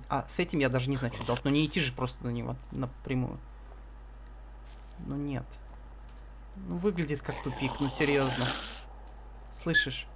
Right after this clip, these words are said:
чувак, остынь. Не рычи. Я ведь вообще ничего плохого вам не сделал. Кто вы такие?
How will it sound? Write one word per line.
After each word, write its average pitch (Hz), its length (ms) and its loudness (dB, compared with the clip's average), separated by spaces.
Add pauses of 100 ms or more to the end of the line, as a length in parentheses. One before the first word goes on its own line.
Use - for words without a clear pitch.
(260)
чувак, 127 380 2 (220)
остынь. 131 420 2 (880)
Не 156 160 6
рычи. 151 360 2 (1300)
Я 165 120 4
ведь 156 140 2
вообще 156 240 8
ничего 160 160 4
плохого 135 340 6
вам 127 120 8
не 127 60 6
сделал. 123 300 2 (120)
Кто - 180 -2
вы 196 80 2
такие? - 320 -6